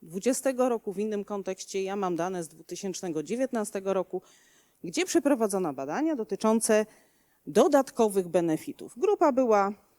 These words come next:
siedmiuset dwudziestu trzech firm, która deklarowała, że w swoich systemach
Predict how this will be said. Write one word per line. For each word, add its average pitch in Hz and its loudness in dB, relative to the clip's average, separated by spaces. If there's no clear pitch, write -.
siedmiuset 208 -2
dwudziestu 185 -6
trzech - -10
firm, 381 4
która 440 2
deklarowała, 233 0
że 240 0
w - -10
swoich 453 -2
systemach 190 -4